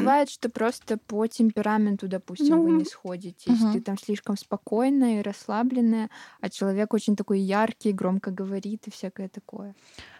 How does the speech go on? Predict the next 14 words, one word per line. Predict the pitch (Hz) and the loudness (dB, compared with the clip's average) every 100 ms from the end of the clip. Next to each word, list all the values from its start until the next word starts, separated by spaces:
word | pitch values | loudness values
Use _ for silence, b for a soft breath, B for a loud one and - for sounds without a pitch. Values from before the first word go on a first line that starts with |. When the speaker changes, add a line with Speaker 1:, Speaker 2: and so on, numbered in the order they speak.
| b _ - | b _ -4
Speaker 3:
Ну, | 247 277 349 339 _ _ 190 - _ _ - | -2 0 -2 -4 _ _ -20 -20 _ _ 0
просто | 233 285 285 | 2 2 -2
следить | 220 220 226 | -2 0 0
за | 214 | -2
своими | - 208 202 | -2 2 2
ощущениями. | 196 - - 214 220 240 226 | 2 -2 -4 0 2 4 4
Я | 196 190 | 4 2
Speaker 1:
Мгм. | |
Speaker 3:
думаю, | 214 208 202 | 4 4 2
они | 196 196 | 0 -2
достаточно | 202 - 202 202 - 202 | -2 -2 -4 -4 -4 -2
тебе | 208 190 | 0 0
подскажут. | 202 - - 202 202 202 - _ 214 | -2 -4 0 0 0 -4 -6 _ -4
Э, | 190 190 190 | -2 -2 -4